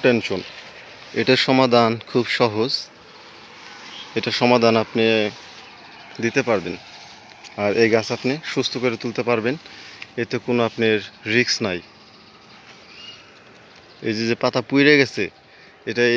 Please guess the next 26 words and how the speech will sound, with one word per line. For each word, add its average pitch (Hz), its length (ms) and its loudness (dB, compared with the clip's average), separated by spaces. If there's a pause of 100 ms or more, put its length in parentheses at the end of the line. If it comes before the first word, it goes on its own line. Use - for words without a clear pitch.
(120)
এই 127 140 0 (260)
যে 117 80 -2 (100)
ভাইরাসটা, 107 520 -2 (1600)
এই 104 120 -2
ভাইরাসটা 113 380 0
আপনার 117 180 -4 (100)
সহজ 117 280 0
একটা 113 220 -4
ভাইরাস, 107 280 -2 (640)
এটা 107 200 0 (960)
পাতানাশক 127 580 0 (100)
ভাইরাস। 95 300 -4 (500)
তো 120 80 -4 (160)
এটা 127 220 0
আপনি 127 120 0 (180)
ঠিক 127 200 0
হয় 113 180 2
একমাত্র 120 320 -4 (1500)
কি 127 80 0 (100)
দিলে 127 160 4 (100)
আপনি - 200 -4
এই 110 80 0
ভাইরাসটা 110 320 -2 (100)
ঠিক 113 160 -6
হবে, 110 140 0 (120)
তো 117 40 0